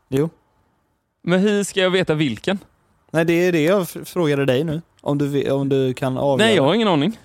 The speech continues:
Speaker 1: Nej, men då f-, tycker jag nästan upp till mig då.
Speaker 2: Antingen upp till dig eller att, eh, vi kör en röstning. Och får vi mer än två röster på någon så tar vi den.
Speaker 1: Ja, så d-, nu säger jag vad jag lägger min röst och så kan vi väl se om de håller med mig eller inte.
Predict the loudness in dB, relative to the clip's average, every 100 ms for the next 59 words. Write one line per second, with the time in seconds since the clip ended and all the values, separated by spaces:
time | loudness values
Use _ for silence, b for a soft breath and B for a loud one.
0 | b b -2 0 2 2 0 -10 -8 0
1 | 0 0 0 -2 -2 -2 0 0 -2 B
2 | B B B _ _ -20 _ _ -20 -18
3 | -2 -2 0 0 0 0 0 2 2 2
4 | 2 2 2 2 2 0 _ 0 0 2
5 | 0 2 2 0 -4 -2 0 0 -2 -2
6 | 0 2 2 2 2 0 -2 -2 0 2
7 | 0 -2 -2 -2 -2 0 -2 -4 -8 -2
8 | 0 0 -2 -4 -2 -2 -2 -8 -8 -6
9 | -4 -2 0 -2 -2 0 2 2 4 2
10 | 0 -2 0 0 -2 -4 -6 -2 -4 -2
11 | 0 0 0 0 -2 0 0 -2 0 2
12 | 2 0 0 -2 -2 -4